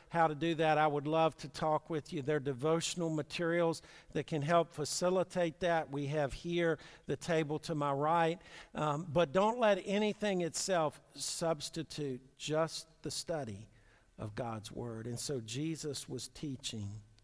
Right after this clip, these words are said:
in the temple. I love that Jesus'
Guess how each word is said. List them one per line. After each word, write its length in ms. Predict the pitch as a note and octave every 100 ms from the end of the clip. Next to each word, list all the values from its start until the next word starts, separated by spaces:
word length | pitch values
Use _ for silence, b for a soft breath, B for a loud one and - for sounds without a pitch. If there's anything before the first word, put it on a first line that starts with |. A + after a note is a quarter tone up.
| _ _ _ b b b b b b b _ _
in 140 | - G#2+
the 80 | G#2+
temple. 480 | - A2 G#2 - B2+ - - _ _ _ _ _ b b b b
I 80 |
love 500 | C3+ C#3+ D3 D3 C3+ A#2 - - _ _ _ _ -
that 180 | A2 G2+
Jesus' 640 | C#3+ D3 D3+ C#3 B2 -